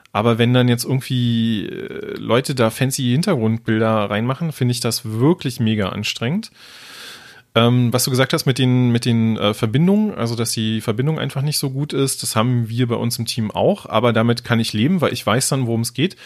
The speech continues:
Womit ich aber richtig dolle Probleme habe, ist, ähm, wenn ich der Einzige bin, der die Kamera anhat, dann fühle ich mich immer sehr beobachtet, ja. Wenn da noch eine zweite Person dabei ist, die die Kamera anhat,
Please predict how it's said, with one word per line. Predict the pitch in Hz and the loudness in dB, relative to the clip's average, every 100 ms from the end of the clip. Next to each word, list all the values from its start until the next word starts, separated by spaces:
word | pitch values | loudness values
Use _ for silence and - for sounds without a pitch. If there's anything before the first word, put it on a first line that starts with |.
| - - _ | -20 -20 _
Womit | 110 135 - | 2 2 0
ich | 101 | 0
aber | 113 110 | 2 2
richtig | 143 - - | -2 -4 0
dolle | 139 165 | 2 0
Probleme | - 123 123 156 135 | -2 -2 0 0 -2
habe, | 135 135 | -2 -2
ist, | - 123 - - | -2 -4 -4 -4
ähm, | 107 113 113 110 110 - _ - | -2 0 0 -2 -4 -8 _ -2
wenn | 113 | 0
ich | 123 | 0
der | - | 0
Einzige | 104 165 170 127 | 0 0 0 0
bin, | 101 | 0
der | 95 | 0
die | 95 | -4
Kamera | - 90 90 - | -6 -8 -8 -10
anhat, | 95 92 - - | -10 -12 -10 -4
dann | 117 | -2
fühle | 160 | 0
ich | 170 | 0
mich | 170 | -2
immer | 156 131 | 0 0
sehr | 110 113 | 2 2
beobachtet, | 117 117 120 98 - - | 0 0 0 0 -4 -6
ja. | 95 143 | -4 -2
Wenn | 127 | 0
da | 127 | 0
noch | 131 | 0
eine | 143 | -2
zweite | - 131 156 | 0 -2 0
Person | 170 147 156 160 | -2 0 0 0
dabei | 151 147 | 0 0
ist, | 147 | -2
die | 143 | -6
die | |
Kamera | 135 139 135 | -4 -2 -2
anhat, | 127 131 | -2 -4